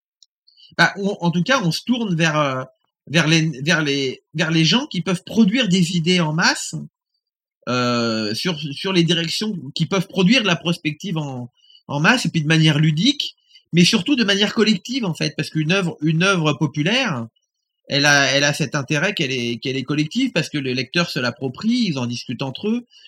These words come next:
les idées circulent dans la société. C'est-à-dire, si-, sinon, on peut demander à des scientifiques de réfléchir, on le fait.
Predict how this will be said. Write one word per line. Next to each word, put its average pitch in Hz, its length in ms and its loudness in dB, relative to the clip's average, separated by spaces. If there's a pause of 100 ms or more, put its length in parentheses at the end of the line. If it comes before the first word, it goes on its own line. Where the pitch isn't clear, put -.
les 131 160 -4
idées 139 160 0
circulent 180 400 -2
dans 156 80 4
la 147 100 0
société. 165 600 -4 (320)
C'est-à-dire, 147 160 -2
si-, 160 160 -4
sinon, 180 280 4
on 196 80 0
peut 170 100 0
demander 151 260 0
à 147 60 4
des 139 120 0
scientifiques 180 520 -2
de 165 80 0
réfléchir, 139 480 -2
on 131 80 0
le 175 60 2
fait. 214 340 0